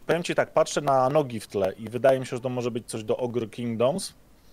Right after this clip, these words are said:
E, jakiś, wiesz, wi-, albo jakiś ogr po prostu. Może być ogr do czegoś innego, ale na pewno jakiś ogr, bo to jest taka wielka dupa.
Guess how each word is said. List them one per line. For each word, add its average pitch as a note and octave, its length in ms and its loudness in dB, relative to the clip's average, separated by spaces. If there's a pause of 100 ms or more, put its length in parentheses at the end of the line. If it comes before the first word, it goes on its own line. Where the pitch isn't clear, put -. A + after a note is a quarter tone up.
(420)
E, G#2 680 -4
jakiś, A2 340 -4
wiesz, A2 320 0
wi-, A#2+ 100 2
albo B2 200 6
jakiś - 240 0
ogr A#2 340 0
po G#2 100 -2
prostu. G2+ 480 0
Może B2 240 0
być B2+ 180 -6
ogr C3 260 0
do B2+ 120 0
czegoś C3 300 -4
innego, C#3 400 2
ale A2 200 0
na A2+ 80 0
pewno A#2 220 -2
jakiś G2+ 280 -8
ogr, G#2+ 320 -4 (380)
bo G#2 320 4
to A2 140 -2
jest G2+ 100 -2
taka G#2+ 180 0
wielka A2 280 0
dupa. G2+ 420 2